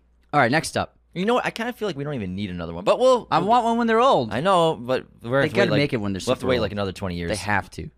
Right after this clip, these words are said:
Speaker 1: They gotta.
Speaker 2: Before dusk.
Speaker 1: Next up,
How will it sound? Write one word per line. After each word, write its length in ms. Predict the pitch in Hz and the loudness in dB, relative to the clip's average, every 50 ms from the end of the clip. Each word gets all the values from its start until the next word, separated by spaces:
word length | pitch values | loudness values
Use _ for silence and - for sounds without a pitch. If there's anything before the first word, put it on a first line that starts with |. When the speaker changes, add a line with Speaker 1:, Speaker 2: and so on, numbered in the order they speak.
| _ _ _ _ _ _ _ _ _ _ _ _ _ | _ _ _ _ _ _ _ _ _ _ _ _ _
Speaker 1:
They 100 | - - | -18 -12
gotta. 480 | - - - 554 571 539 - - - - | -8 -6 -2 0 0 0 0 -2 -6 -12
Speaker 2:
Before 440 | - 101 - - 107 104 101 92 85 - _ _ - | -14 -18 -10 -6 -4 -4 -4 -4 -6 -12 _ _ -6
dusk. 400 | - 101 87 - - - - - - _ _ | -4 -4 -4 -4 -8 -12 -14 -18 -20 _ _
Speaker 1:
Next 440 | - - - 190 - - - - - - | -4 0 0 0 0 0 -4 -6 -2 2
up, 280 | 170 185 151 117 107 | 4 4 4 2 0